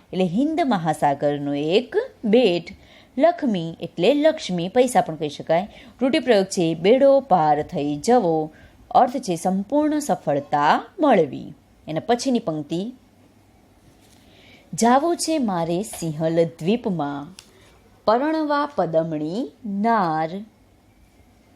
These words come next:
હે મોતીડે પોંખે જો ભાભલડી મારી, તો તો જીવવામાં સાર રે. માલમ મોટા હલેસા તું માર."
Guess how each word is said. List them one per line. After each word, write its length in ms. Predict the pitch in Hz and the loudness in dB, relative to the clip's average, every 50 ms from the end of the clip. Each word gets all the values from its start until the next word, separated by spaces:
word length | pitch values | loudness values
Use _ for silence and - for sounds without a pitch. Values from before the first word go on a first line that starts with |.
| _ _ _ _ - _ _ _ - - | _ _ _ _ -20 _ _ _ -8 -2
હે 300 | 277 311 285 220 208 214 | 0 2 4 4 4 2
મોતીડે 540 | 196 196 226 240 240 247 339 370 285 339 349 | 0 0 0 0 2 2 0 -2 -2 -2 -4
પોંખે 460 | - - 247 185 165 160 - 190 170 | -4 -4 -4 -4 -4 -2 -2 -2 -2
જો 160 | 143 160 170 | -2 -2 -4
ભાભલડી 640 | 147 147 165 147 143 - 160 143 143 139 143 147 147 | -4 -2 -2 -4 -2 -2 -4 -4 -4 -4 -6 -6 -6
મારી, 520 | 151 151 165 196 240 233 185 170 143 147 147 - _ - - _ _ _ - | -4 -2 0 0 0 0 -2 -4 -8 -10 -12 -14 _ -20 -20 _ _ _ 0
તો 160 | 247 269 294 | 2 2 2
તો 300 | 294 - 320 320 320 330 | 0 0 -2 -2 0 -2
જીવવામાં 880 | 254 - 175 165 143 147 147 170 151 147 147 151 147 147 185 254 349 - - | -2 -4 -6 -6 -6 -6 -6 -6 -6 -4 -4 -4 -4 -4 -4 -6 -8 -12 -16
સાર 600 | - - - - - - 160 151 151 151 165 175 | -14 -12 -12 -10 -4 0 2 2 2 2 2 0
રે. 480 | 202 196 214 269 254 165 143 131 - - _ _ - - - - _ _ _ - | -2 -2 2 2 2 2 0 -4 -8 -14 _ _ -20 -20 -20 -20 _ _ _ -2
માલમ 600 | 185 190 247 269 233 180 160 156 156 160 170 185 - _ _ _ _ _ _ _ _ - | 0 2 4 4 4 4 2 2 0 -2 -6 -10 -16 _ _ _ _ _ _ _ _ -6
મોટા 320 | 175 196 196 - 277 277 | -6 -4 -4 -4 -4 -6
હલેસા 600 | 262 208 151 160 139 139 139 139 139 - 147 139 | -6 -6 -8 -8 -6 -6 -6 -6 -6 -6 -6 -6
તું 680 | 135 - - - 147 135 131 135 147 185 247 302 427 480 - - - - _ _ _ - | -6 -6 -8 -8 -8 -6 -6 -4 -2 -2 -2 -2 -4 -6 -12 -16 -20 -20 _ _ _ -6
માર." 360 | 175 180 175 143 - - - | -2 -2 -2 -2 -4 -10 -16